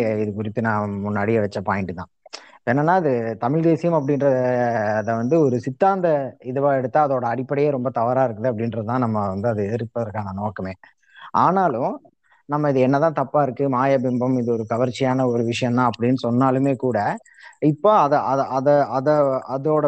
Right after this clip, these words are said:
பிரபலத்தன்மை வந்து இப்ப அதிகமாயிருச்சு. So அது எந்த அளவுக்கு வந்து நமக்கு ஒரு அபவாதமா தெரிஞ்சாலும்,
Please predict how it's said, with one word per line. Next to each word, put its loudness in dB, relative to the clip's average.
பிரபலத்தன்மை 0
வந்து -2
இப்ப -4
அதிகமாயிருச்சு. -4
So 0
அது 2
எந்த 4
அளவுக்கு 4
வந்து 2
நமக்கு 0
ஒரு 4
அபவாதமா 2
தெரிஞ்சாலும், 0